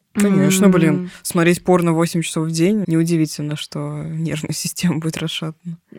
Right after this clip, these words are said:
Speaker 2: Да, и плюс ко всему, э, еще есть момент с тем, что, например,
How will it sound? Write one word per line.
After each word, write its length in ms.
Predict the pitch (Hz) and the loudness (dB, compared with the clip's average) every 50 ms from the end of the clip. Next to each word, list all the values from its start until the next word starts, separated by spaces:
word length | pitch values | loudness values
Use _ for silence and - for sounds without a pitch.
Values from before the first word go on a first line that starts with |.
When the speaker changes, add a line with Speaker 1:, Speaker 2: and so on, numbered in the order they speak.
| - - _ - | -20 -18 _ -2
Speaker 2:
Да, 320 | 196 180 220 214 202 180 170 | 2 4 4 6 6 6 4
и 80 | 165 170 | 4 2
плюс 240 | - 208 233 - | 2 2 0 0
ко 120 | - - 220 | 0 -2 -4
всему, 640 | - - - 214 208 214 262 294 302 285 247 220 190 - | -2 -2 0 2 2 4 4 4 4 4 4 2 2 2
э, 720 | 202 196 190 190 185 185 185 185 185 185 180 180 180 180 175 | 0 0 2 2 2 2 2 2 2 0 0 0 0 0 0
еще 340 | 170 - 190 - - 226 | 0 0 -2 0 0 0
есть 240 | 220 220 202 190 - | 0 2 0 0 0
момент 380 | 196 190 190 202 240 269 269 - | 0 0 2 2 2 2 0 -2
с 80 | - | -4
тем, 200 | - - 190 190 | -2 0 0 0
что, 440 | 196 - - - 190 185 185 185 180 | 0 -2 -2 0 2 2 4 4 2
например, 560 | 180 180 180 185 175 190 185 190 196 190 190 | 2 2 2 2 2 2 2 2 2 0 -2